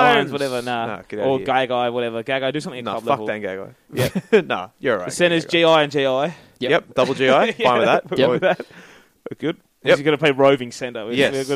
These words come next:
Speaker 1: gonna give up the other one. Halves, uh, ooh. Sean Johnson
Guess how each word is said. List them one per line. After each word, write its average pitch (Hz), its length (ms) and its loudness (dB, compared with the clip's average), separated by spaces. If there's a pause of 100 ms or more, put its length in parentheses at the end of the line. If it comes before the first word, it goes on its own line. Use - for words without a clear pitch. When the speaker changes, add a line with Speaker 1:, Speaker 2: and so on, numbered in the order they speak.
Speaker 1:
gonna 135 100 -12
give 139 140 -4
up 127 140 -2
the 123 80 -4
other 120 100 -2
one. 113 140 -10 (220)
Halves, 160 600 2 (120)
uh, 135 680 -2
ooh. 120 300 -10 (960)
Sean 202 380 -2
Johnson 165 540 0